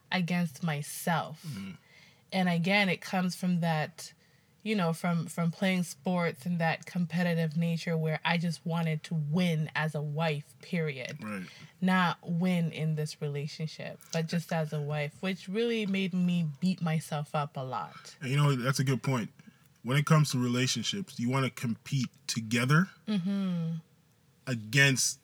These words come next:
Speaker 2: the forces,
Speaker 1: Mm-hmm.
Speaker 2: not compete against each other with the forces.
Speaker 1: Mm-hmm.
Speaker 2: You know, that's where you lose.
Speaker 1: Or compete against other couples.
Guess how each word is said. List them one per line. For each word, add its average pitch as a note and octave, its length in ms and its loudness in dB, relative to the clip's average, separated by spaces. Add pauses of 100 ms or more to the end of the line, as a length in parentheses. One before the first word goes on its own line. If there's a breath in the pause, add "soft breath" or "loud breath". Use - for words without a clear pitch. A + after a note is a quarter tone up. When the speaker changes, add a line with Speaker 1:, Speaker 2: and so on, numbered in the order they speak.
(140)
Speaker 2:
the A2+ 140 -4
forces, A#2+ 800 -2 (100)
Speaker 1:
Mm-hmm. F3+ 640 0
Speaker 2:
not C3+ 240 0
compete C3 640 0
against A2+ 640 0
each A#2+ 220 -2
other G#2 340 -8 (500)
with C3 360 0 (100)
the A2+ 80 -4
forces. G#2 600 -6
Speaker 1:
Mm-hmm. F3+ 420 -2
Speaker 2:
You G#2+ 80 -6
know, A2 160 -6
that's B2 220 0
where C#3 100 2
you A2 140 2
lose. G#2 460 -4 (140)
Speaker 1:
Or G3 160 0
compete G3+ 480 -6
against F#3 400 -4 (100)
other F3+ 380 0
couples. D#3 600 -8